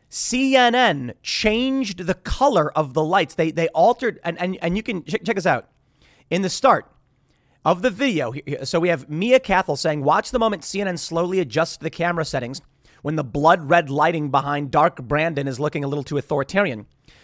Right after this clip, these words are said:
By the end, the stripes in the American flag are pinkish purple. Yeah. Dark Brandon. Okay, so check this out. Here's the video. In the beginning, for those that are watching, you can see it's red. You can see the American flag is red.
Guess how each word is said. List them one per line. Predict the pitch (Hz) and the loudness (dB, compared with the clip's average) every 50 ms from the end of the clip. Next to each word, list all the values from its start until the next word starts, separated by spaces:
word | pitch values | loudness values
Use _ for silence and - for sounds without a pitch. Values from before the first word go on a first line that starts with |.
| _ - - | _ -6 0
By | - 160 180 | 2 2 2
the | 180 202 | 4 4
end, | 220 208 190 | 2 2 0
the | 175 | -2
stripes | - - - 185 190 - - | -4 2 2 2 2 2 -2
in | 170 | -6
the | 180 | -4
American | 175 175 175 165 - 165 139 | 0 0 0 0 0 -2 -6
flag | - - 180 190 180 165 143 | -4 0 2 2 4 4 2
are | 160 147 | 0 -2
pinkish | - - 196 196 185 - 175 - - - | -2 -4 -8 -6 -6 -6 -6 -6 -8 -10
purple. | - 214 220 - 135 92 - - _ _ _ _ _ _ _ - - - - - - _ _ _ _ _ _ _ _ - | -8 -8 -8 -8 -8 -12 -12 -16 _ _ _ _ _ _ _ -20 -20 -20 -20 -20 -20 _ _ _ _ _ _ _ _ -12
Yeah. | 101 104 113 156 220 - - 107 - - _ _ _ _ _ _ _ _ _ _ _ _ _ _ - 107 | -8 -6 -4 -2 -2 -2 -4 -6 -8 -12 _ _ _ _ _ _ _ _ _ _ _ _ _ _ -18 -10
Dark | 95 151 156 175 202 180 - - | -4 0 0 0 0 0 -4 -8
Brandon. | 95 127 131 131 139 170 170 143 117 80 80 87 - | -12 -10 -6 -4 -2 -2 -2 -4 -8 -12 -12 -12 -8
Okay, | 123 135 - 175 135 135 | -8 -8 -4 -4 -4 -4
so | - 135 | -4 -6
check | - 190 151 | -6 -6 -6
this | 170 - - | -4 -4 -2
out. | 151 113 - - | -4 -4 -4 -6
Here's | 123 156 202 196 | -4 -4 -4 -4
the | 220 | -4
video. | 175 160 131 127 110 117 123 - _ _ _ _ _ _ _ _ _ _ _ _ _ _ - | -4 -4 -4 -4 -6 -8 -10 -14 _ _ _ _ _ _ _ _ _ _ _ _ _ _ -6
In | 151 | -4
the | 156 147 | -2 0
beginning, | 156 156 220 226 160 127 135 151 - _ _ _ _ _ - | 2 2 2 2 0 -2 -6 -10 -14 _ _ _ _ _ -2
for | - | 0
those | 156 160 143 | 2 2 2
that | 165 147 | 2 2
are | 139 | 2
watching, | 151 165 180 - 156 139 | 4 4 2 2 0 -4
you | 139 156 | -4 -4
can | - 170 156 | -4 -4 -6
see | - - 139 131 | -6 -6 -6 -6
it's | 131 - 175 - - | -4 -4 -4 -4 -4
red. | 202 226 233 214 - 101 _ _ _ - _ - - - - - _ - _ _ _ _ _ _ | -2 0 0 0 -2 -6 _ _ _ -20 _ -20 -20 -20 -20 -20 _ -20 _ _ _ _ _ _
You | - 139 | -6 -4
can | 135 139 | -4 -2
see | 147 160 | -2 0
the | 175 | 0
American | 185 190 196 208 233 214 | 2 4 2 2 2 -2
flag | - - 214 220 247 214 208 | -2 2 4 4 4 4 2
is | - - | 0 0
red. | 131 120 110 95 76 57 | -2 -4 -4 -6 -8 -14